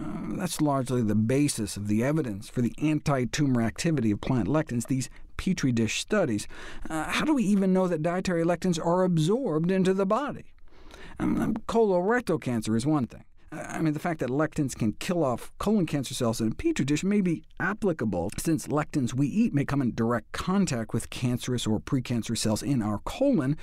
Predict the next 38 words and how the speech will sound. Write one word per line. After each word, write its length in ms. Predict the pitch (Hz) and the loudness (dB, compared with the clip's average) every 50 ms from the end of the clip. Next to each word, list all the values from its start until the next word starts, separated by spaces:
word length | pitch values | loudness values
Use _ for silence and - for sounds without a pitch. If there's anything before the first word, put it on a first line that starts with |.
| - - - - - - | -8 -14 -16 -14 -8 -6
uh, 180 | 311 - - 214 | -6 -4 -4 -2
providing 420 | 180 190 196 180 175 165 165 147 | 0 0 2 2 2 2 2 2
a 60 | 143 143 | 2 2
mechanism 760 | 156 185 233 302 349 339 - - 151 123 110 104 110 104 110 | 4 4 4 4 2 0 0 -2 -2 -2 -2 -2 0 0 0
by 180 | 113 117 117 | 0 2 2
which 220 | 117 120 127 - - 127 117 120 | 2 2 0 0 -2 -4 -4 0
bean 320 | - 175 202 220 220 220 | 2 2 4 4 4 4
consumption 480 | - - 147 120 - 120 113 - - 113 | 4 2 0 0 0 0 0 2 4 2
may 120 | 117 120 | 2 2
help 400 | 120 - - 254 214 113 - - - - - - - - - - - - | 0 -2 -2 -2 -2 -2 -4 -6 -12 -18 -18 -18 -18 -18 -18 -18 -10 -4
in 100 | - 180 | -2 0
the 80 | 175 170 | 0 0
prevention 460 | 147 151 120 113 117 104 - - 127 | 0 0 0 0 0 0 0 0 0
and 100 | 117 110 | 0 0
treatment 320 | - - 120 110 120 135 139 | 2 2 2 2 2 2 0
of 140 | - - | -2 -4
colorectal 680 | - - - - 95 98 123 151 156 147 - 139 113 - | -4 -2 0 0 2 2 2 2 0 0 -2 -4 -4 -4
cancer. 380 | - 107 76 - - - - - - - - - - - - - - - - - - - - - - | -4 -4 -4 -6 -8 -12 -14 -14 -16 -16 -18 -18 -18 -16 -14 -12 -12 -12 -12 -14 -14 -14 -14 -12 -6
Or 160 | - - 92 | -2 0 0
even 220 | 104 127 139 151 139 | 2 2 2 2 4
more 200 | 143 165 196 208 | 4 4 2 2
exciting, 380 | 170 - - 175 165 170 170 | 0 0 0 0 2 2 2
the 60 | 160 156 | 2 2
potential 400 | 156 160 - 185 190 170 175 160 | 0 0 0 0 0 0 0 0
for 200 | - 175 165 - | 0 0 0 0
effectively 720 | - 147 - - 170 170 - - 175 170 175 170 165 156 - | -2 -6 -4 -4 -4 -2 0 -2 0 2 2 0 0 -2 0
rehabilitating 1500 | - 156 156 170 202 214 226 214 180 175 180 202 196 196 185 214 254 285 294 262 226 - - 147 147 143 139 139 131 120 | 2 4 4 6 6 6 6 6 4 2 2 2 4 4 4 2 2 2 0 0 0 0 0 0 0 2 2 2 2 2
cancer 400 | - - 143 143 131 - 120 117 | 0 0 -2 -2 -2 -2 -2 -2
cells. 560 | - - 123 107 92 - - - - - - - - - - - - - - - - - - - - - - - - - - - - - - | 0 0 0 0 0 -2 -4 -6 -10 -12 -14 -14 -14 -14 -12 -12 -12 -12 -12 -16 -18 -18 -20 -20 -20 -18 -18 -16 -16 -16 -16 -16 -16 -8 -4
The 120 | - 156 | -2 0
loss 340 | 160 185 208 254 311 302 - | 2 2 2 2 2 0 0
of 160 | - 165 139 | -2 -2 0
differentiation 760 | 139 160 160 - - 156 156 151 - - 101 90 - - 120 123 | 0 -2 -2 0 0 0 0 0 0 -2 -2 -2 -2 0 2 2
and 160 | 123 123 120 | 4 4 4
invasion 640 | 110 104 95 107 110 117 113 107 101 - - - - | 4 2 2 2 2 2 2 2 0 0 -4 -6 -4
are 140 | - - 123 | -4 -4 -2
the 80 | 127 123 | -2 -4
hallmarks 840 | 123 - - - 165 180 180 170 139 107 76 65 - - - - | -4 -6 -4 -2 0 2 2 2 2 2 0 -2 -6 -10 -12 -14